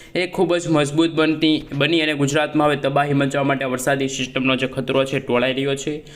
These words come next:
હાલ મિત્રો હવે આપણે ખાસ કરીને અમદાવાદ હવામાન વિભાગ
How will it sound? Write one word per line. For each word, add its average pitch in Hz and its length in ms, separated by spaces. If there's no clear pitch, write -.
હાલ 160 160
મિત્રો 214 220
હવે 214 80
આપણે 214 260
ખાસ 190 340
કરીને 185 300
અમદાવાદ 175 460
હવામાન 160 320
વિભાગ 160 280